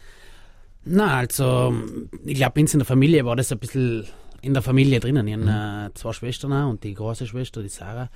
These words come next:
Speaker 1: ist sehr gute Skifahrerin gewesen und ihr großes Ziel war jetzt allem, die Beste zu werden und,
Speaker 2: Mhm.
Speaker 1: äh, Weltcup zu fahren. Und,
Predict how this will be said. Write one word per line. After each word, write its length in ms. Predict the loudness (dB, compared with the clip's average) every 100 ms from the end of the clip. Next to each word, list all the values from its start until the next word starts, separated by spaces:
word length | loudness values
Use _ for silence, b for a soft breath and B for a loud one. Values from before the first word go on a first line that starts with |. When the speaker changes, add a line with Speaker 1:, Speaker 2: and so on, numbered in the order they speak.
| B B
Speaker 1:
ist 240 | -14 -12 -6
sehr 160 | -4
gute 180 | -4 -8
Skifahrerin 540 | -12 -10 -8 -8 -8
gewesen 400 | -10 -10 -10 -10
und 240 | -10 -12 -16 B B B B
ihr 200 | 0 0
großes 440 | 2 0 0 -2 -6
Ziel 220 | -2 0
war 160 | 0 -2
jetzt 160 | -8
allem, 380 | 0 2 2 -2 _ -20 -20 -20 -16
die 60 |
Beste 360 | -8 -6 -6 -10
zu 140 | -10
werden 280 | -4 -2 -2
und, 260 | -6 -10 -8
Speaker 2:
Mhm. 60 | -6
Speaker 1:
äh, 380 | -6 -6 -8
Weltcup 360 | -6 -6 -8 -12
zu 100 | -14
fahren. 360 | -8 -4 -4 -6 B B B B
Und, 240 | -14 -14